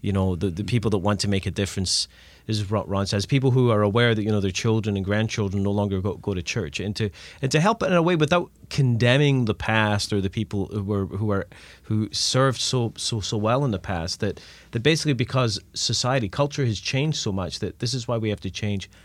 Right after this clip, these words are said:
how we do what, what we do. A-, and, uh, and, and so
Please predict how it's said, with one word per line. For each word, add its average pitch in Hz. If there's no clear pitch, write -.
how 113
we 104
do 92
what, 98
what -
we 98
do. 76
A-, 95
and, 92
uh, 92
and, 107
and 117
so 127